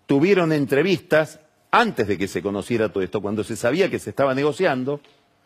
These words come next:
con la Asociación de Bancos, y en esa entrevista le pidieron a la Asociación de Bancos que no accedan a este canje de papeles sin poner condiciones previamente.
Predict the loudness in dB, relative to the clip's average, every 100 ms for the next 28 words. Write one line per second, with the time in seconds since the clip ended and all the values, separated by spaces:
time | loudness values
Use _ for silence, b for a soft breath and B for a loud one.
0 | b b _ 2 4 4 0 0 -2 0
1 | 2 4 2 0 -4 -6 -6 _ b b
2 | 0 2 2 0 0 2 0 2 2 4
3 | 0 0 0 2 2 2 0 0 -2 -4
4 | -4 -2 0 2 2 2 0 -4 -6 B
5 | B B B _ 0 2 0 -10 _ _
6 | _ _ _ _ _ _ -2 2 2 2
7 | -2 0 0 0 2 4 4 2 -2 -2
8 | 0 2 0 0 0 0 0 -2 0 2
9 | 2 0 -2 -10 -20 _ _ b b -8
10 | 0 2 2 2 2 4 2 2 0 2
11 | 0 0 0 0 -2 0 2 4 2 2
12 | -2 -4 -6 -6 -6